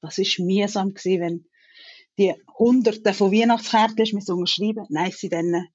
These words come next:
vielleicht etwa hundertfünfzig Kärtchen gsi. Und da haben wir irgendwann gefunden, eigentlich ist es schade, dass wir Weihnachtskärtchen machen und das nur an die Scharleiter verschicken. Und dann haben wir beschlossen, wir wollen das auch an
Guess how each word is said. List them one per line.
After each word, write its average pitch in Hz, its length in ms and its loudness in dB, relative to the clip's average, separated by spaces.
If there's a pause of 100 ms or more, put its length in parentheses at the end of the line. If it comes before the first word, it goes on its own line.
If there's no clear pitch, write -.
(120)
vielleicht 196 180 -6
etwa 165 240 -4
hundertfünfzig 190 600 -6
Kärtchen 233 500 0
gsi. - 320 -2 (1200)
Und 190 480 -4 (680)
da 220 80 0
haben 214 120 2
wir 202 80 2
irgendwann 220 200 0
gefunden, 208 380 0
eigentlich 214 320 0
ist - 60 4
es - 40 2
schade, 196 440 0
dass 269 140 -6
wir 208 160 0
Weihnachtskärtchen 233 760 -4
machen 214 340 -8
und 196 300 -6
das 185 200 -6
nur 180 480 -2 (1000)
an 208 140 -8
die - 60 0
Scharleiter 220 600 0
verschicken. 247 500 -2
Und 214 80 -8
dann 170 180 -6
haben 175 100 -6
wir - 140 -16
beschlossen, 196 560 -6
wir 170 100 -4
wollen 165 120 -8
das 160 160 -8
auch 120 220 -12
an 147 200 -8